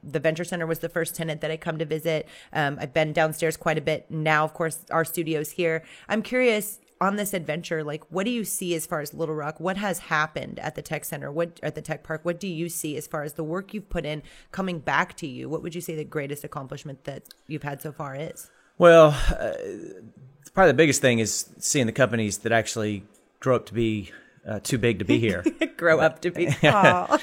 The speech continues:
Speaker 2: 'Cause, 'cause that's what happens. A
Speaker 1: Yeah.
Speaker 2: lot of what's in here, uh, in, in ours is a little bit of a, a hybrid, so to speak. It's not all startups. There are
Speaker 1: Right.
Speaker 2: Technology, uh, empl-, you know, employees in the tech field,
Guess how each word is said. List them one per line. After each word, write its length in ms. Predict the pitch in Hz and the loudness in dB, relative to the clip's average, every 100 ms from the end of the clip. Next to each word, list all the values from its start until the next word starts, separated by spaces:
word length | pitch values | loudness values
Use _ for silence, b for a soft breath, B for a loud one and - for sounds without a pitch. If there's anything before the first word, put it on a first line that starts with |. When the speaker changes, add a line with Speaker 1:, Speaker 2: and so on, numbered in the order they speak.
| 403 - | 0 8
Speaker 2:
'Cause, 260 | 165 170 | 8 8
'cause 120 | 165 214 | 6 8
that's 180 | 214 | 8
what 140 | 190 170 | 8 8
happens. 320 | 185 143 123 | 8 6 6
A 40 | |
Speaker 1:
Yeah. 100 | 135 | 8
Speaker 2:
lot 100 | 160 | 10
of 60 | 151 | 10
what's 200 | 143 - | 6 4
in 120 | 156 | 0
here, 500 | 139 123 117 117 110 | 2 4 6 6 2
uh, 60 | - | -2
in, 580 | 87 85 73 139 127 - | -4 -6 -4 -2 -2 -4
in 220 | 131 131 | -4 0
ours 340 | 101 175 208 123 | 6 6 6 4
is 60 | |
a 60 | 113 | 2
little 180 | 113 113 | 4 4
bit 160 | 113 | 4
of 140 | 104 90 | 4 2
a, 220 | 95 - - | 0 -2 -8
a 80 | 87 | -6
hybrid, 540 | - 113 98 87 73 - - | 0 2 2 -2 -6 -12 -10
so 180 | - | -6
to 60 | 98 | -6
speak. 400 | - - 87 87 | -4 -6 -6 -6
It's 160 | 123 - | -6 0
not 140 | 160 | 0
all 240 | 107 110 110 | 4 4 4
startups. 600 | - 107 95 85 - - | 2 -2 -2 -4 -8 -6
There 200 | 110 127 | 0 4
are 160 | 117 | 6
Speaker 1:
Right. 200 | 110 104 - b b b b b _ - | 6 4 -2 b b b b b _ -6
Speaker 2:
Technology, 920 | 135 127 123 113 110 110 104 101 - - | -4 2 2 2 2 2 0 -2 -8 -12
uh, 240 | 85 58 - - 76 _ _ _ - | -10 -10 -12 -14 -20 _ _ _ -6
empl-, 440 | 123 104 - - | 0 6 6 6
you 80 | 107 | -2
know, 120 | 110 | -2
employees 460 | 82 - 170 160 131 | -2 6 8 10 8
in 60 | 120 | 4
the 60 | |
tech 400 | - 156 - - | 2 0 -2 -10
field, 560 | - 156 120 104 104 | -2 4 6 6 2